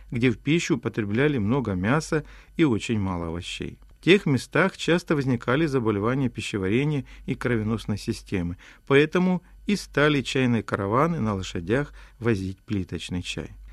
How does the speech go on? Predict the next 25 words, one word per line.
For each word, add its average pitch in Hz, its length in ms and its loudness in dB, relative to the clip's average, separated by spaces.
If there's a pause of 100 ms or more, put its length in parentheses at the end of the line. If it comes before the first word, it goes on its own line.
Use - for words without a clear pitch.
(100)
Теперь 208 400 4 (260)
мы 165 120 2
можем 170 320 4
найти 170 300 0
несколько 156 560 0
связанных 127 560 0
с - 100 -16
этим 120 320 -2
записей. 123 560 0
Например, 147 540 2 (360)
у 120 140 -2
чая 151 380 4
пуэр 175 460 2 (260)
вкус 120 380 -2
горький 156 480 2
и - 80 -6
крепкий, 107 800 -2
расщепляет 120 600 0
жирную 127 400 0
пищу, 95 500 -8 (300)
токсины 117 720 -2
говядины 135 560 -2
и 120 120 -4
баранины. 98 580 -4 (420)
Чай — 196 420 4